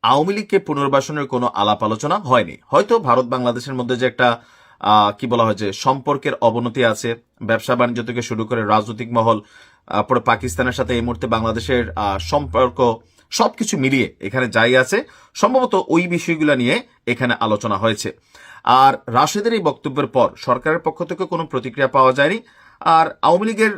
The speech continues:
আহ, নেতারাও বরাবর মতো দাবি করে আসছেন নির্বাচন, আহ, নির্বাচন কমিশন, আচ্ছা, যাই হোক, জরুরি না। এখন রাশেদ খানদের এরকম বক্তব্য মাঝে মাঝে জাতির মধ্যে বিভাজন তৈরি করে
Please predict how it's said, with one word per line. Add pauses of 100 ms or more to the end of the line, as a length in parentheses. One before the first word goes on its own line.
আহ, (600)
নেতারাও
বরাবর
মতো
দাবি
করে
আসছেন (240)
নির্বাচন, (840)
আহ,
নির্বাচন
কমিশন,
আচ্ছা,
যাই
হোক,
জরুরি
না। (200)
এখন
রাশেদ
খানদের
এরকম
বক্তব্য
মাঝে
মাঝে
জাতির
মধ্যে
বিভাজন
তৈরি
করে